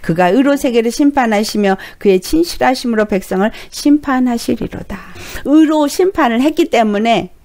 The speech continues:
기뻐하는 거예요. 여러분, 진실로 기뻐하고 계십니까? 예수님이 이 모든 것을 죄에 대해서 심판하시고 의로 우리를 건지셨기 때문에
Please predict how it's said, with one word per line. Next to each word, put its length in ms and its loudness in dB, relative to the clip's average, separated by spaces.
기뻐하는 520 -4
거예요. 320 -10
여러분, 300 0
진실로 420 -2
기뻐하고 580 -2
계십니까? 680 -2
예수님이 640 0
이 160 2
모든 440 0
것을 320 -2
죄에 340 2
대해서 440 -2
심판하시고 920 -4
의로 500 2
우리를 320 -2
건지셨기 640 -2
때문에 560 -2